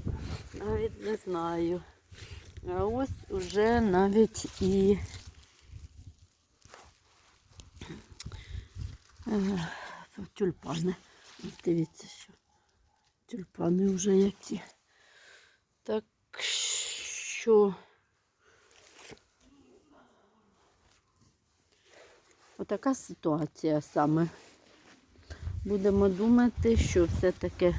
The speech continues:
рослинки, е, ще будуть знати, що зима, і не так швидко будуть уже притормозять в своєму рості, тому що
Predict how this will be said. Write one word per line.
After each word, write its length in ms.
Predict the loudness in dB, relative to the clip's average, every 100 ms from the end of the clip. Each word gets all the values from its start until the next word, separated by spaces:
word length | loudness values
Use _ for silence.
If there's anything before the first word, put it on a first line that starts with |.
| -2 0
рослинки, 760 | 2 2 6 8 8 4 2 0 0 -2 -4 -4 -6 -8 -8 -14 -16 -6
е, 440 | 0 2 4 0 -4 -12 -18
ще 200 | -6 2
будуть 340 | 4 8 8 8
знати, 560 | 6 2 2 0 -4 -4 _ -20 -20 -20 -20
що 260 | -8 -2 0
зима, 500 | 2 4 6 4 4 -2 -20 -18 -14 -12 -14 -18 -18 -14 -14 -8
і 100 | -2
не 180 | 2 0
так 460 | 0 0 0 -4 -14
швидко 580 | -10 -6 -2 -2 0 -2
будуть 460 | 0 0 0 -2 0
уже 300 | 0 2 0 -4 -14 -16 -20 -6
притормозять 760 | 2 4 6 6 6 6 6 4
в 40 |
своєму 540 | 2 6 8 6 6 6
рості, 560 | 6 4 2 2 0 0 -8 -2
тому 340 | 0 2 2
що 340 | 2 2 2